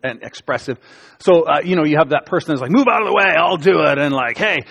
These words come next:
everybody do what I'm saying." And like, just really overtly loud and controlling. But,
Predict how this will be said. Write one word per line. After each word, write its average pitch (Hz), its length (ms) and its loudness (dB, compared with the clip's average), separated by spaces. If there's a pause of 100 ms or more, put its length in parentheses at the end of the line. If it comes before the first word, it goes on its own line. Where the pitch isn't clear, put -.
(160)
everybody 214 380 2
do 233 180 -2
what 202 140 2
I'm 196 120 0
saying." 180 360 0
And 151 80 0
like, 135 160 -2
just 160 180 -4
really 170 360 4 (180)
overtly 151 1040 0
loud 139 380 2
and 139 100 -4
controlling. 151 480 0
But, 135 220 0